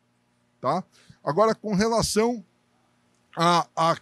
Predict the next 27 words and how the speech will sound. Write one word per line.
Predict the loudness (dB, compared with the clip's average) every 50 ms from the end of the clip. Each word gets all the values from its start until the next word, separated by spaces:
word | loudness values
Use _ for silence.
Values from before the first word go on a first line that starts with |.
| -8 -14 -6
a, | -4 -2 -2 -2 0 -2 -2 0 0 -2
a | -2
Trina | 0 0 -2 0 0 0 0
em | 0 0
si, | 0 -2 -2 -2 -2 -2 0 0 -2 -4 -4
com | -4 -2 0
relação | 0 0 -2 -2 -2 -2 0 2 4 6
ao | 6 4 4
que | 4 2
a | 4
gente | 4 4 2 2 2
pensa | 2 4 4 4 4 2 0 -2
com | 0 0 2
relação | 4 4 4 2 2 0 0
ao | 0 0
NetGrid, | 0 0 -2 -4 -8 -10 -8 -8 -8 -8 -10 -14 -18 -20 _ _ _ _ -20 -20 -20 -20 _ _ _ -2
é, | 0 2 2 2 0 -2 -4 _ -2
nós | 2 4 4 4 4
vamos | 2 0 0 0 2 2
vir | 0 0 0 0 0 0 -2 -2 -4 -2
pro | 0 2 4
modelo | 6 6 6 6 6 6 6 6
da | 6 6 8
bateria | 6 6 6 6 4 4 6 6
daqui | 4 4 4 2
a | 0
pouco. | 2 4 2 2 2 -2 -18